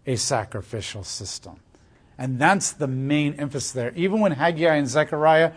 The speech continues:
are condemning the Jews for not rebuilding it, their focus is on the sacrificial system. How can you say that you're right with God and you want to get right when there are no sacrifices happening? And the focus is sacrifice, sacrifice, sacrifice.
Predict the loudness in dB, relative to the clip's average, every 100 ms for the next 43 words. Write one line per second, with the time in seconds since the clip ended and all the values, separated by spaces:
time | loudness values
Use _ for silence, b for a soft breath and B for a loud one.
0 | B B B 4 4 0 0 2 2 0
1 | -2 -2 -2 -2 -2 -4 0 0 -2 -4
2 | 0 2 2 2 -2 -6 b b b 2
3 | 2 2 6 6 6 0 0 -4 0 0
4 | 0 -2 -8 -4 -2 -2 -2 -8 -8 -8
5 | -10 -10 -12 -14 -18 _ b b b b
6 | b b -4 4 6 6 2 0 0 0
7 | 4 6 6 2 -6 b b -2 2 4
8 | 4 2 0 2 6 6 6 0 0 0
9 | 2 2 2 4 4 4 0 0 -2 -2
10 | -4 -6 -6 -8 -10 -10 -12 -18 -20 _
11 | b b b -4 2 4 6 4 -2 -2
12 | 2 2 2 -4 -2 -2 -4 -6 -12 -6
13 | -2 -4 -4 -4 -4 -8 -14 -16 -16 -20